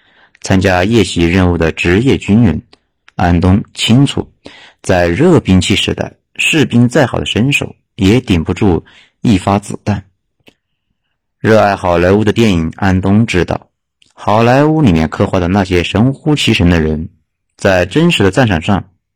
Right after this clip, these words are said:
是挺不过三秒。战场上活得久的，往往是胆子小、能趴着就不起来的那种人。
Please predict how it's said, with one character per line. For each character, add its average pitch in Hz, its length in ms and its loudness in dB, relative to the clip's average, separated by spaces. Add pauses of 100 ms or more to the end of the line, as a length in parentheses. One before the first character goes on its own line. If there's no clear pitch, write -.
是 - 160 -8
挺 78 280 -6
不 85 100 -6
过 87 100 -4
三 90 260 -4
秒。 123 180 -4 (1300)
战 202 200 4
场 143 120 4
上 151 180 2
活 - 180 0
得 135 100 2
久 - 260 -4
的， - 240 -8 (140)
往 131 360 2
往 107 180 4
是 98 180 -4
胆 82 240 -4
子 113 100 -4
小、 - 340 -10 (140)
能 110 280 0
趴 160 340 -2
着 - 160 -6 (100)
就 104 140 0
不 104 120 -8
起 - 260 -6
来 85 180 -8
的 104 80 -2
那 123 120 2
种 - 180 -6
人。 - 120 -20